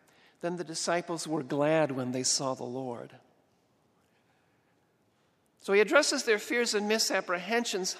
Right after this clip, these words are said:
How? He does it by the revelation of himself. He makes clear that it is indeed he. Comes to them in flesh and blood.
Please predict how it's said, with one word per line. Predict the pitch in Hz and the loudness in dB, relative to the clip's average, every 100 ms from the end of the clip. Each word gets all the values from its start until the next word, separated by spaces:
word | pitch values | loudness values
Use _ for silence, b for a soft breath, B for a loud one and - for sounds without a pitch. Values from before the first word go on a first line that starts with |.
| - | -6
How? | 202 180 123 - - - _ _ _ _ _ _ _ _ _ b b b | -2 -2 -4 -8 -20 -20 _ _ _ _ _ _ _ _ _ b b b
He | 196 | -8
does | 170 240 262 254 | 4 8 8 6
it | 214 185 | 2 6
by | 208 | 6
the | 202 | 8
revelation | 190 196 208 202 190 220 226 - 208 | 6 8 6 6 6 4 4 0 0
of | 196 | 0
himself. | 180 165 - - 196 175 117 - - - - _ _ _ _ _ _ _ _ _ _ _ _ _ _ _ _ _ _ _ | 0 2 2 2 0 -2 -4 -10 -18 -20 -20 _ _ _ _ _ _ _ _ _ _ _ _ _ _ _ _ _ _ _
He | - | 0
makes | 185 196 - | 4 4 2
clear | - 214 214 196 | -6 -2 0 2
that | 185 | 0
it | 175 | 0
is | 175 165 | 0 0
indeed | 165 151 165 151 | -2 -2 -4 -4
he. | 147 151 160 131 117 104 _ _ _ _ _ _ _ _ _ _ _ | -8 -8 -6 -6 -10 -20 _ _ _ _ _ _ _ _ _ _ _
Comes | 240 226 - | 2 4 4
to | 220 | 2
them | 208 196 | 4 4
in | 180 | 2
flesh | 175 185 156 | 0 -2 -2
and | 151 143 | -6 -2
blood. | 175 190 202 202 | 2 2 2 -4